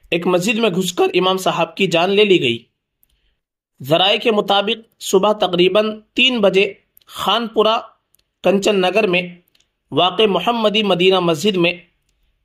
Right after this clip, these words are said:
तीन नकाब पोश हमला आवर दाखिल हुए और उन्होंने वहाँ के इमाम मौलाना मोहम्मद माहिर का लाठियों से हमला करके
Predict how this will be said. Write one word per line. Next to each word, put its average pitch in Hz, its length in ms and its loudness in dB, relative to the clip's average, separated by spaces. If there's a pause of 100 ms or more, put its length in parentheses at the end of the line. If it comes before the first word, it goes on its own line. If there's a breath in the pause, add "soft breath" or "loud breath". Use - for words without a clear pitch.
(140)
तीन 233 280 0
नकाब 208 400 -2
पोश 214 340 2
हमला 180 380 -2
आवर 165 300 0
दाखिल 147 340 -2
हुए 196 260 2 (920)
और 190 140 4
उन्होंने 240 400 4
वहाँ 208 280 0
के 233 120 0 (120)
इमाम 190 360 0 (320)
मौलाना 180 360 0
मोहम्मद 180 540 -2
माहिर 175 360 0
का 185 180 0 (680 soft breath)
लाठियों 196 520 0
से 208 220 0
हमला 180 360 -2
करके 175 360 -2